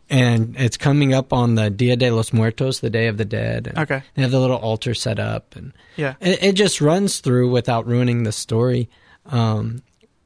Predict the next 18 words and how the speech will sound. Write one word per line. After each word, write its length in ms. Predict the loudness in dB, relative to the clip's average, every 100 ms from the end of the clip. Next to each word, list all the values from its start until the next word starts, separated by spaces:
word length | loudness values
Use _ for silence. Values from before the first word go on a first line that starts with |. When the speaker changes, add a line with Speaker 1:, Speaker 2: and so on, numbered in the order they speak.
| _ _
Speaker 1:
runs 480 | 2 2 2 0 -2
through 640 | -2 2 4 2 2 -2 -6 0
the 140 | 0
struggle 600 | 0 0 0 2 2 2
of 140 | 0
this 240 | 0 -2 0
young 280 | 2 2 0
boy 580 | 0 0 2 0 -2 -8 _ _ _ _ _ _ _ _
trying 320 | 0 2 2
to 100 | 0
find 480 | 0 0 0 2 2
his, 340 | 2 0 -2 -10 -2
his 520 | 0 2 0 -6 -16 -16 -4
identity 640 | -2 0 2 2 2 2
as 120 | 2 0
an 80 |
individual, 640 | 0 0 -2 -2 -2 -4 -2
Speaker 2:
Mm-hmm. 220 | 0